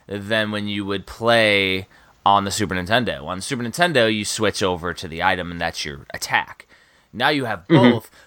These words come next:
Speaker 1: but you would sit there and have to, like, go through and, like, do ac-, it was, it was crazy. Um, 'cause you would always wanna charge, 'cause there's certain things that, like, home in on the enemies and, like, literally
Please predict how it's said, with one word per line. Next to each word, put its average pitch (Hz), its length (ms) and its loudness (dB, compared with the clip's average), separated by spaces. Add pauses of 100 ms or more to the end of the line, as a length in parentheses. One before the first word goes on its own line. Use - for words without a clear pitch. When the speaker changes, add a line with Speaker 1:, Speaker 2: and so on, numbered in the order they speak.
Speaker 1:
but 117 120 -4
you 123 100 -4
would 120 180 -8
sit - 260 -8
there 143 160 0
and 120 100 -6
have 117 260 -2
to, 117 120 -6
like, 95 460 -4
go 110 180 -2
through 104 440 0
and, 85 160 -2
like, 80 200 -6
do 95 260 0
ac-, 90 260 -2
it 110 80 2
was, 104 200 2
it 110 80 4
was 101 160 -2
crazy. 76 600 -4 (120)
Um, 82 500 -2 (120)
'cause 113 180 0
you 151 80 -2
would 160 60 0
always 156 300 6
wanna 131 160 0
charge, 156 340 2
'cause 113 120 -10
there's 120 140 -8
certain 143 400 -4 (380)
things 107 720 -4 (220)
that, 110 140 2
like, 101 140 -2
home 139 260 4
in 131 120 2
on 123 160 2
the 107 140 0
enemies 87 560 -2
and, 90 240 -10
like, 87 280 -8
literally 92 680 -4